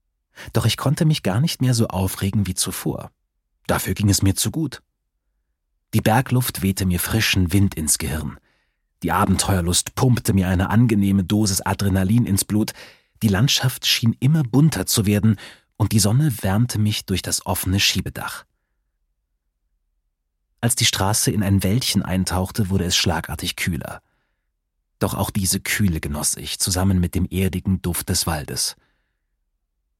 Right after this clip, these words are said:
Vielleicht sollte ich einen kleinen Waldspaziergang machen.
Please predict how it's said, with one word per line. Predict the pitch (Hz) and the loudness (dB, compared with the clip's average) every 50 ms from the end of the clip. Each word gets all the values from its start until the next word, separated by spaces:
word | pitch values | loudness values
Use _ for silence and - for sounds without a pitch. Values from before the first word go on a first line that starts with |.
| _ _ _ _ _ | _ _ _ _ _
Vielleicht | - - 90 76 - - | -2 -2 -2 -2 -2 -2
sollte | - 85 82 - - | -2 -2 -2 -4 -4
ich | - - - - | -4 -6 -6 -6
einen | 90 82 80 - | -6 -8 -8 -6
kleinen | - 92 87 85 85 87 | -4 -2 -2 0 0 0
Waldspaziergang | 87 107 127 - - - 73 - - - 76 73 69 69 | 0 0 0 -2 -4 -6 -6 -4 -4 -4 -4 -6 -6 -8
machen. | 65 - - - - - | -8 -8 -10 -10 -12 -14